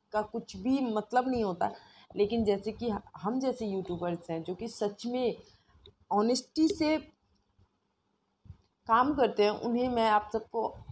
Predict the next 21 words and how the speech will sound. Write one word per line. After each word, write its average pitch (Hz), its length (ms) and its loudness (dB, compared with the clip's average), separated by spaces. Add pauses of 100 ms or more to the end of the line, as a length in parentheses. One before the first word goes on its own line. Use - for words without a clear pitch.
(240)
आप 196 180 4
सबको 226 200 -4
समझाना 196 400 0
चाहती 190 240 -4
हूँ 202 100 0
वही 202 160 0
बात 180 280 2
कि 208 120 -8 (460)
उन्हें 254 300 0
हमें 226 280 0
मौका 196 360 4
देना 160 320 0
चाहिए। 156 360 -6 (600)
आप - 220 -2 (200)
सबको 269 220 -8
नहीं 269 200 -2
लगता 202 300 -2
कि 208 180 -6
जो 214 520 0
सच - 340 -4
में 247 380 2